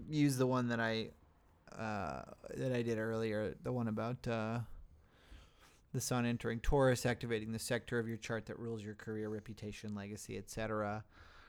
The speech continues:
So, uh, yeah, making an exciting time to connect with the public. So to all the Leos out there, um, since, you know, in the, in the next, like, couple of days, you're gonna have some sort of great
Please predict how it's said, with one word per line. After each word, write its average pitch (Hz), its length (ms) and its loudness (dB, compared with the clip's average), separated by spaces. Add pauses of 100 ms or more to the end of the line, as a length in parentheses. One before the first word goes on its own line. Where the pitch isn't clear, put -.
(220)
So, 135 960 6
uh, 131 460 2
yeah, 147 180 0
making 135 340 4
an 120 80 6
exciting 117 480 6
time 110 460 2
to 113 180 -2
connect 113 260 -4
with 110 80 -10
the - 60 -10
public. 107 340 -4
So 151 140 4
to 170 80 10
all 240 100 12
the 247 80 12
Leos 131 520 10
out 104 240 -2
there, 95 380 -4 (880)
um, 113 920 4 (1120)
since, - 480 6
you 180 180 12
know, 143 140 12
in 139 100 8
the, 143 220 6
in 143 100 6
the 135 100 4
next, 139 460 2
like, 131 220 4
couple 135 300 2
of 107 140 -4
days, 120 880 4
you're 123 220 2
gonna 110 200 -2
have 107 280 -4
some 110 200 -4
sort 107 220 -4
of 92 100 -6 (240)
great 110 320 -6